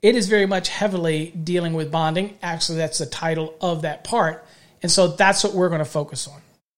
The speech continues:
And of course, we're gonna look at the code where necessary in order to bring all these references together.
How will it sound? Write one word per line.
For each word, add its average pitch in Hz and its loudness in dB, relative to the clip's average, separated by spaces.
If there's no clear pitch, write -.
And 254 6
of 262 -2
course, 269 10
we're 247 10
gonna 285 8
look 262 10
at 247 2
the 233 2
code 247 10
where 233 6
necessary 240 6
in 214 2
order 208 6
to 208 2
bring 202 2
all 208 8
these 208 0
references 190 2
together. 202 2